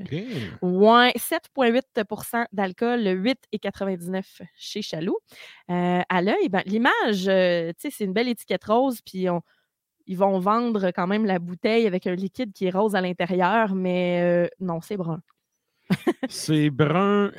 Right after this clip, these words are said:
Speaker 1: euh, petit cuirette médiévale, là.
Speaker 2: <laughs> Oui, euh, brun,
Speaker 1: Tu sais, la
Speaker 2: euh,
Speaker 1: petite bourse d'écu dans
Speaker 2: bourse
Speaker 1: le,
Speaker 2: d'écu,
Speaker 1: dans le cou, là.
Speaker 2: exactement. Dans le cou, ben, à la taille,
Speaker 1: Ouais.
Speaker 2: euh, ou,
Speaker 1: Dans le
Speaker 2: tu sais,
Speaker 1: cou, dans le cou.
Speaker 2: ceinturon.
Speaker 1: Ouais. Ah ouais, hein,
Speaker 2: <laughs> Brun
Speaker 1: tu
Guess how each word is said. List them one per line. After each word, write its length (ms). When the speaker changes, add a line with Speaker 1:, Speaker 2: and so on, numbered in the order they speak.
Speaker 1:
euh, 180
petit 280
cuirette 560
médiévale, 840
là. 200
Speaker 2:
<laughs> 40
Oui, 420
euh, 120
brun, 160
Speaker 1:
Tu 560
sais, 80
la 60
Speaker 2:
euh, 40
Speaker 1:
petite 220
bourse 300
d'écu 360
dans 120
Speaker 2:
bourse 120
Speaker 1:
le, 60
Speaker 2:
d'écu, 520
Speaker 1:
dans 120
le 100
cou, 200
là. 60
Speaker 2:
exactement. 240
Dans 80
le 60
cou, 240
ben, 200
à 80
la 140
taille, 540
Speaker 1:
Ouais. 60
Speaker 2:
euh, 420
ou, 240
Speaker 1:
Dans 80
le 80
Speaker 2:
tu 80
sais, 80
Speaker 1:
cou, 80
dans 120
le 60
cou. 160
Speaker 2:
ceinturon. 680
Speaker 1:
Ouais. 420
Ah 160
ouais, 300
hein, 60
Speaker 2:
<laughs> 100
Brun 180
Speaker 1:
tu 80